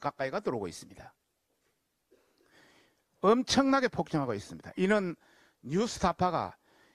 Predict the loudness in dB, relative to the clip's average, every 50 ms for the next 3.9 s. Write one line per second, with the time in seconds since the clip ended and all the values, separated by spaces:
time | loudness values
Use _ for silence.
0 | _ _ 4 6 6 6 6 4 4 4 6 4 4 4 4 2 -2 0 0 -2
1 | 0 2 2 0 -2 -4 -6 -6 -6 -4 -4 -4 -4 -4 -6 -8 -8 _ _ _
2 | _ _ _ _ _ _ _ 0 2 2 2 2 2 0 2 2 4 4 2 2
3 | 2 0 -2 2 6 6 6 8 6 4 4 4 2 0 -2 -4 -12